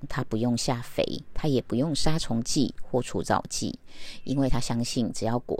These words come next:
树健康，就不需要额外的用药，也不需要特别下肥。外来的肥料和酵素也许反而会有菌，反而让果树适应不良。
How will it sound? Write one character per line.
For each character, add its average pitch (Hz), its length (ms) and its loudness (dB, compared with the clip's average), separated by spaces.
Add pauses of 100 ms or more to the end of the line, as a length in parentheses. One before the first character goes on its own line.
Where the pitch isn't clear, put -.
树 127 220 2
健 117 300 0
康， 123 320 0 (100)
就 123 100 -4
不 113 160 -4
需 - 200 -4
要 113 220 2
额 87 100 2
外 117 280 2
的 80 160 0
用 120 320 2
药， 135 380 4
也 107 120 -6
不 - 140 -8
需 120 160 -6
要 113 100 -2
特 113 200 2
别 - 180 2
下 - 280 0
肥。 - 160 -2 (760)
外 214 180 4
来 123 200 2
的 123 120 2
肥 113 280 0
料 180 200 0
和 175 160 0
酵 165 280 0
素 151 360 0 (500)
也 135 180 4
许 123 280 0
反 98 240 -4
而 82 80 -2
会 147 160 4
有 - 220 -2
菌， - 240 2 (600)
反 101 220 -4
而 85 380 -2
让 127 240 2
果 - 200 -6
树 120 240 0
适 - 280 0
应 117 160 0
不 - 120 -2
良。 - 280 -4